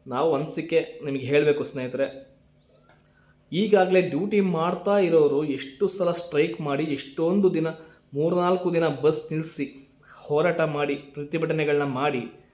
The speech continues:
ಹರಿಯರ್ಸ್ನ ಕೊಡೋಕ್ಕೋಸ್ಕರ ಎಷ್ಟು ಶ್ರಮ ಹಾಕಿದ್ರು ಅಂದ್ರೆ ಸ್ನೇಹಿತರೆ, ಸಕ್ಸಸ್ ಆಗ್ಲಿಲ್ಲ ಸ್ನೇಹಿತರೆ, ಪೂರ್ತಿ ಸಕ್ಸಸ್ ಆಗ್ಲಿಲ್ಲ. ಏನೋ ಒಂದ್ ಎರಡು ಮೂರು ಬೇಡಿಕೆಗಳನ್ನ ಈಡೇರಿಸಿದ್ರು.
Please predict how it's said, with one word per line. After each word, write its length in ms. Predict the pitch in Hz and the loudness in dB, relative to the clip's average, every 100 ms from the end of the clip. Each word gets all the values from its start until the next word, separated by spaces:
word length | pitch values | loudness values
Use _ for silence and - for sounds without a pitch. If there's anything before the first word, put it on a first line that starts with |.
| _ _ _ _ _ | _ _ _ _ _
ಹರಿಯರ್ಸ್ನ 640 | - 156 165 196 190 196 | -4 2 6 4 4 -2
ಕೊಡೋಕ್ಕೋಸ್ಕರ 640 | 170 160 156 156 151 160 151 | -2 0 0 0 -2 0 -2
ಎಷ್ಟು 500 | 143 - - 208 208 | -2 -6 0 2 2
ಶ್ರಮ 340 | - 151 160 | 0 -2 -2
ಹಾಕಿದ್ರು 560 | 156 147 139 143 143 131 | -4 -4 -6 -6 -4 -4
ಅಂದ್ರೆ 160 | 123 | -4
ಸ್ನೇಹಿತರೆ, 720 | 120 123 110 - 131 127 - _ _ _ - | -6 -6 -8 -6 -8 -8 -18 _ _ _ -16
ಸಕ್ಸಸ್ 720 | - - 156 - - 202 - | -10 -6 -6 -6 -4 -6 -4
ಆಗ್ಲಿಲ್ಲ 380 | 131 135 143 131 | -8 -4 -2 -2
ಸ್ನೇಹಿತರೆ, 460 | - 113 101 - - - - _ _ | -4 -12 -14 -16 -18 -20 -20 _ _
ಪೂರ್ತಿ 680 | 165 190 214 202 180 - - _ - _ _ | -4 -2 -2 -4 -4 -6 -16 _ -20 _ _
ಸಕ್ಸಸ್ 580 | - - 139 - 160 - | -14 -10 -8 -8 -10 -8
ಆಗ್ಲಿಲ್ಲ. 280 | 127 139 131 | -6 -4 -2
ಏನೋ 380 | 123 123 151 214 | 0 0 2 2
ಒಂದ್ 240 | 208 175 | 2 4
ಎರಡು 220 | 160 165 | 4 4
ಮೂರು 280 | 165 165 165 | 2 2 0
ಬೇಡಿಕೆಗಳನ್ನ 760 | - 127 147 160 160 151 147 110 | -2 -4 0 0 2 0 0 -2
ಈಡೇರಿಸಿದ್ರು. 640 | 139 147 143 143 123 | 2 4 4 0 -8